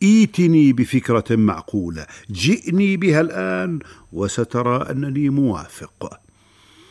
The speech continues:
أتيت إليك وأتيتك، كلتاهما صحيحة. والتأتي هو الترفق. مثال:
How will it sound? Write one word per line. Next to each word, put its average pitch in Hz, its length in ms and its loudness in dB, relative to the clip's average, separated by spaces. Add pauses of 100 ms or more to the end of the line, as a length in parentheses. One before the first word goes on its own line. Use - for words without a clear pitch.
(340)
أتيت 156 360 2
إليك 147 640 2 (600)
وأتيتك، 120 960 0 (260)
كلتاهما 131 1080 -2
صحيحة. - 800 -12 (840)
والتأتي 135 1040 -2 (160)
هو 110 220 0
الترفق. - 1120 -8 (380)
مثال: 104 640 -4